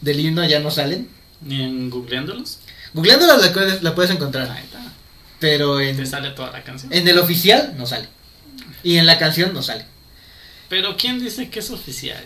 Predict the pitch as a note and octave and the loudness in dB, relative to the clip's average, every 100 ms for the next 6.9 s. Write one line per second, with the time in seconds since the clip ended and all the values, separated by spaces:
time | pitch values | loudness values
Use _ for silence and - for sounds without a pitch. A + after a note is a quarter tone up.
0 | - - - - - - - - - - | -18 -18 -18 -16 -18 -18 -20 -20 -20 -14
1 | - C3+ - - G3 G3 E3+ - - - | -8 -6 -4 0 2 2 -2 -6 -16 -20
2 | - - - - - - - - - - | -12 -12 -12 -20 -20 -20 -20 -20 -20 -16
3 | - - - - - - - G3 F3 A#3 | -14 -14 -12 -10 -10 -10 0 0 4 2
4 | B3 B3+ B3 A3 G#3+ - - - - - | 2 -2 4 4 4 -2 -20 -20 -20 -20
5 | - D#3 G#3 G#3+ D#3+ D3 D3+ - _ _ | -8 2 4 4 0 -2 -8 -16 _ _
6 | - - - - - - D3 D3 C3+ | -20 -20 -20 -20 -20 -14 -6 -4 -6